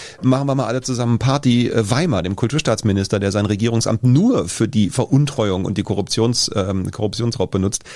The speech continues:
der erklärt, dass er nun eventuell zu gesetzlichen Mitteln greifen müsste, um die Korruption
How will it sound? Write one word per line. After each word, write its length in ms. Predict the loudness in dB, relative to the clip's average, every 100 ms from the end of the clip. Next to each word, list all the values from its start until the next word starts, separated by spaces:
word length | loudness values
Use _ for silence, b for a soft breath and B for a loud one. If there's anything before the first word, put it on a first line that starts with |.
| B B
der 260 | 2 2
erklärt, 580 | 2 -6 -2 0 0 -2 -4
dass 200 | -4 -2
er 100 | -2
nun 220 | 0 0
eventuell 580 | -2 0 0 0 0 -2
zu 120 | -2
gesetzlichen 500 | -2 -2 -4 -4 0
Mitteln 260 | 0 -2 -2
greifen 280 | -2 -2 -2
müsste, 200 | -4 -4
um 100 | -4
die 80 | -4
Korruption 760 | -4 -4 -4 -2 2 2 2